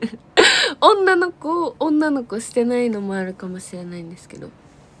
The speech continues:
お父さんに似てるんですよね。え、途切れるって。なんか私、え、この家なんか電波妨害されてるかもし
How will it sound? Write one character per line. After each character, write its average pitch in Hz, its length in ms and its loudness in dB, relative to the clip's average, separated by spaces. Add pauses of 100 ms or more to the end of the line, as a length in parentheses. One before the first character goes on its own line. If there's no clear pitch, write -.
(1800)
お 226 40 -12
父 269 220 -8
さ 233 140 -10
ん 190 40 -6
に 180 100 -10
似 175 60 -10 (100)
て - 160 -20
る 180 80 -20
ん - 80 -20
で 185 80 -20
す - 120 -20
よ - 100 -20
ね。 - 20 -20 (2000)
え、 359 120 0 (160)
途 277 180 -4
切 302 160 0
れ 349 140 -2
る 269 80 0
っ 226 60 -2
て。 - 280 -14 (2250)
な 285 120 4
ん 247 60 0
か 254 100 2
私、 208 680 -2
え、 247 80 -2
こ 254 180 0
の 349 100 6 (260)
家 427 40 2
な 330 100 2
ん 269 60 -2
か 208 120 0
電 415 260 4
波 330 80 2
妨 254 280 0
害 453 180 0
さ 453 140 -2
れ 453 80 0
て 440 100 -2
る 427 100 0
か 262 100 0
も 226 100 2
し 220 180 -2